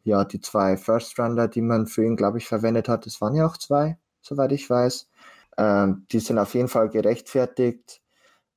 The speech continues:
Mit Darius Leonard und Anthony Walker hat man auch einen guten Linebacker-Core. Cornerback finde ich dann doch etwas schwieriger. Rock Ya-Sin geht in sein zweites Jahr. Man hat noch Xavier Rhodes von den,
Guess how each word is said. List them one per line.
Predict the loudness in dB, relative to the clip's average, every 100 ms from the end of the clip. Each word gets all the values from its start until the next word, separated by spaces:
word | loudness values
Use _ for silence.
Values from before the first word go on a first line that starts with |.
| -6
Mit | 0 0 -2 -12 -8 0
Darius | 2 2 0 -2
Leonard | 0 2 0 0
und | -2
Anthony | 0 -2 -2 0 2
Walker | 2 0 -2 -2 0 -2
hat | -2
man | -2 0
auch | 0 0 -4
einen | -6 -4
guten | -2 -2 0 0 2
Linebacker-Core. | 2 2 0 -2 -2 -4 -4 0 2 2 0 -6 _ _ _ _ _ _ _
Cornerback | -2 0 2 0 2 0 0 -12 -18
finde | -18 -8 -6 -6
ich | -4
dann | -4 -2 0
doch | -2 -2
etwas | -6 -2 -4 -4
schwieriger. | -4 0 0 0 2 2
Rock | 2 0 0
Ya-Sin | 0 0 0 0 0 -2 -8 _ -4
geht | -2 -2
in | -4
sein | -2 -2
zweites | 0 0 0 -2 -4 0
Jahr. | 2 2
Man | 0 -2 -2
hat | -4 -2
noch | -4
Xavier | 0 -2 2 2
Rhodes | 2 2 2 -2
von | -4 -2 0
den, | 2 0